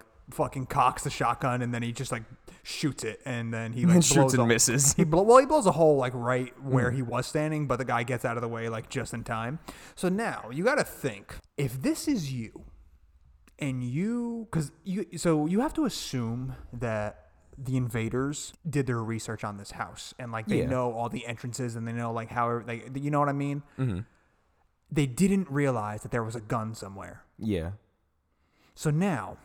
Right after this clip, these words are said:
Speaker 2: This
Speaker 1: if
Speaker 2: is the
Speaker 1: you're
Speaker 2: one
Speaker 1: the,
Speaker 2: thing that they
Speaker 1: if,
Speaker 2: kinda
Speaker 1: if
Speaker 2: have
Speaker 1: you're,
Speaker 2: against 'em.
Speaker 1: if you're an, an invader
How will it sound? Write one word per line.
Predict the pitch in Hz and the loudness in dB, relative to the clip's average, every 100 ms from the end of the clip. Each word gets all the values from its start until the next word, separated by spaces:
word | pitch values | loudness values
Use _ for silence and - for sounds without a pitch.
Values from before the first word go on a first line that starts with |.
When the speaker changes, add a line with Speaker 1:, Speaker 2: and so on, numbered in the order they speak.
| - _ _ _ - | -20 _ _ _ 0
Speaker 2:
This | 120 | 2
Speaker 1:
if | 131 | 6
Speaker 2:
is | |
the | 165 | 8
Speaker 1:
you're | 277 | 8
Speaker 2:
one | - | 8
Speaker 1:
the, | 277 | 6
Speaker 2:
thing | 117 107 101 | 4 2 4
that | 165 | 4
they | |
Speaker 1:
if, | - | 4
Speaker 2:
kinda | 185 160 | 2 2
Speaker 1:
if | |
Speaker 2:
have | 104 | 4
Speaker 1:
you're, | 233 | 6
Speaker 2:
against | 294 311 - | 6 4 2
'em. | 185 107 | -4 -2
Speaker 1:
if | 170 156 | 0 2
you're | 160 262 311 | 4 4 2
an, | 269 220 180 | 2 0 -2
an | 165 151 | -2 -2
invader | 131 120 113 101 - | -2 -4 -6 -8 -14